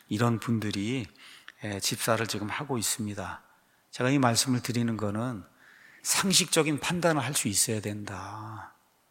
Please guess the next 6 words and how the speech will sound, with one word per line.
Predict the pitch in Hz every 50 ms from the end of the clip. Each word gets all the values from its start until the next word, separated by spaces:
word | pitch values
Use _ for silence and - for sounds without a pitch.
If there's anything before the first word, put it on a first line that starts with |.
| _ _ _ _ _ _ _
이게 | - 117 117 135 131 123 120 113 - - - - -
조직체잖아요. | - 151 147 143 185 - - 185 175 147 139 123 123 135 143
이게 | 127 113 113 104
유기체이면서도 | 120 127 143 160 160 - - 170 170 165 165 156 139 120 113 127 127 135
이것이 | 117 110 110 101 - 139
조직체인데 | - - - 104 101 117 110 - - 120 110 104 92 104 95 101 107 110 107 92 - -